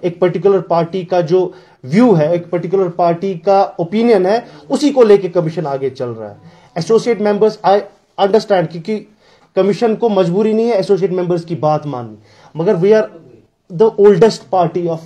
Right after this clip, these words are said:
Jammu and Kashmir और Doctor Farooq साहब is a senior most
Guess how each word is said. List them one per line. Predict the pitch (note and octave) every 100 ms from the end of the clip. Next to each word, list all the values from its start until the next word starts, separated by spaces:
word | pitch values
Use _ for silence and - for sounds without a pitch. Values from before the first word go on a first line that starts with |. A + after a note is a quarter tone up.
| - -
Jammu | C3 D3 C#3+
and | C3 B2+
Kashmir | - B2 A2+ -
और | E3 F#3 - D3+
Doctor | D3+ F#3
Farooq | F3 F#3 F#3+ F#3
साहब | G3 F#3+ F#3+
is | E3+
a | F#3+ F3 - _ - -
senior | A#3+ A#3 A3+
most | E3+ F3 G3